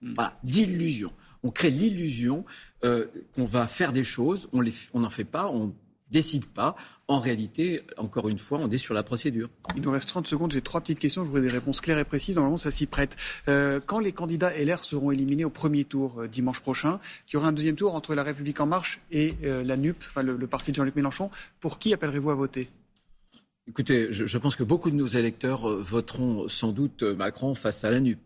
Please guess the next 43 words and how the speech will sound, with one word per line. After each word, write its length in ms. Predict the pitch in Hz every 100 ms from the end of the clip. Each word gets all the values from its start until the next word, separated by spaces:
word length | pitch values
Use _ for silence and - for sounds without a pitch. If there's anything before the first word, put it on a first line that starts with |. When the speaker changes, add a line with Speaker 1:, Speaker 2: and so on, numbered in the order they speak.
| -
Speaker 2:
Mais, 220 | 107 101
Speaker 1:
Mm. 20 |
Speaker 2:
euh, 160 | 95 90 -
Speaker 1:
Ça 140 | 156
sera 160 | - 160
pas 80 |
une 80 | 165
Speaker 2:
je 40 | 156
ne 40 |
Speaker 1:
consigne. 180 | 135 147
Speaker 2:
donnerai 340 | 110 131 117 117
pas, 180 | 147 123 101
nous 220 | 127 170
ne 60 | 220
donnerons 300 | 147 127 113
pas 140 | 127
de 60 | 131
consigne 340 | 117 104 110
de 100 | 101
vote 180 | 101 123
parce 160 | - -
que 100 | -
les 80 | 107
consignes 280 | 107 98 107
de 80 | 104
vote, 300 | 110 127 -
ça 260 | - - 117
ne 140 | 110
fonctionne 580 | 98 - - 143 - 101
plus, 160 | - 127
<laughs> 140 | -
ça 60 | 165
énerve 480 | 120 127 131 104 110
même 260 | 117 127 117
les 140 | 117
gens. 300 | 120 110 101 - -
Speaker 1:
Et 40 | 160
Speaker 2:
Les 40 |
Speaker 1:
si 140 | 127 135
Speaker 2:
gens 100 | 151
Speaker 1:
c'est 80 |
Speaker 2:
sont 200 | 139 127
autonomes. 640 | 143 - 131 139 143 117